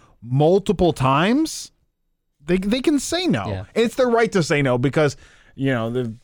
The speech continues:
Speaker 1: there is
Speaker 2: It'll
Speaker 1: a chance it could, it could be abused easily.
Speaker 2: It'll be in the fine print that they're gonna say per year, y-, you know, X amount of returns is acceptable. Outside of that, your account is subject to be analyzed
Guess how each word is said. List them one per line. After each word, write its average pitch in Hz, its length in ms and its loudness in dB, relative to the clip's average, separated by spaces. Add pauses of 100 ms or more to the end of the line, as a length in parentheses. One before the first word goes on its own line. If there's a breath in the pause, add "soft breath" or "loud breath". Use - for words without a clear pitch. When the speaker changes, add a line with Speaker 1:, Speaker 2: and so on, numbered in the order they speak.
(200)
Speaker 1:
there 151 160 4
is 160 120 4
Speaker 2:
It'll 131 120 2
Speaker 1:
a 117 60 0
chance - 340 -2
it 175 300 -2
could, 208 200 0
it 196 120 0
could 202 100 0
be 220 100 2
abused 214 380 2
easily. 214 240 2
Speaker 2:
It'll 247 180 0
be 185 280 0
in 180 100 0
the 156 140 0
fine 143 420 -2
print 135 320 -4
that 127 140 -4
they're 131 160 -2
gonna 131 180 -4
say 120 280 -6
per 202 360 -2
year, 151 460 0
y-, 147 200 -4
you 151 200 -12
know, 147 140 -2 (100)
X 190 260 -6
amount 160 320 0
of 139 100 -4
returns 147 460 -4
is 127 140 -8
acceptable. 139 680 -4
Outside 165 560 -4
of 147 120 -4
that, 156 260 -2
your 151 380 -2
account 156 400 -6
is 147 260 -4
subject 151 540 -4
to 151 100 -4
be 139 260 -6
analyzed 143 760 -4